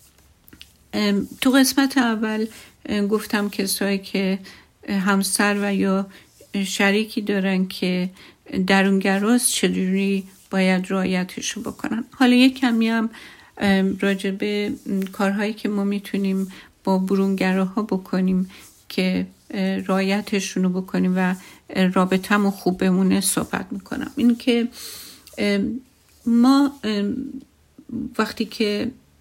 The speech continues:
با افراد برونگرا هستیم باید بدونیم که اصلاً براشون، اه،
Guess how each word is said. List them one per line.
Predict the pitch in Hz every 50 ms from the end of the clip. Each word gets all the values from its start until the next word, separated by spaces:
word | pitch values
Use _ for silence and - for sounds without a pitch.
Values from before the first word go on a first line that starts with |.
| _ _ -
با | 196 190 196 196 196 190 190
افراد | 196 196 190 - 208 196 190 190 196 190
برونگرا | - 202 196 190 196 196 190 185 185 185 190 196 - -
هستیم | 208 202 - - - - 262 269 262 - - - - - _ _ -
باید | 202 208 208 202
بدونیم | 214 233 233 233 233 220 226 226 220
که | - - 196
اصلاً | 196 196 185 - - 226 220
براشون، | 208 196 190 202 202 - - - 208 220 - 233 - - - - _ _ -
اه، | - 196 190 190 190